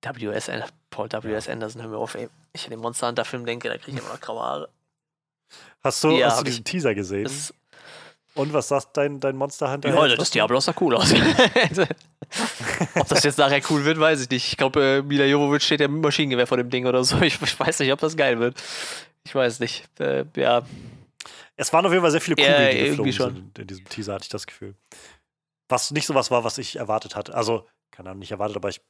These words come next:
Speaker 2: dachte immer, bei Monster Hunter geht's eigentlich nicht so ums Ballern, sondern um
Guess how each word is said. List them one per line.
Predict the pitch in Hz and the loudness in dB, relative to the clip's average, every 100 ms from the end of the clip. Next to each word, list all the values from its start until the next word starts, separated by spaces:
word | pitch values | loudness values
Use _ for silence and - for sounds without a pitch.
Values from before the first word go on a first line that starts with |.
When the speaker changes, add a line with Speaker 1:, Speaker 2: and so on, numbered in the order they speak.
| _ | _
Speaker 2:
dachte | 117 - | -4 -4
immer, | 113 107 | -6 -4
bei | 104 104 | -4 -4
Monster | 98 107 - 101 | -4 -6 -4 -6
Hunter | 101 98 95 _ _ _ _ _ _ _ | -4 -8 -8 _ _ _ _ _ _ _
geht's | - - | -12 -10
eigentlich | - 82 | -12 -12
nicht | 101 | -14
so | 107 | -14
ums | 90 | -12
Ballern, | 90 98 95 92 | -6 -6 -6 -12
sondern | 95 92 95 | -16 -16 -18
um | 101 90 | -20 -20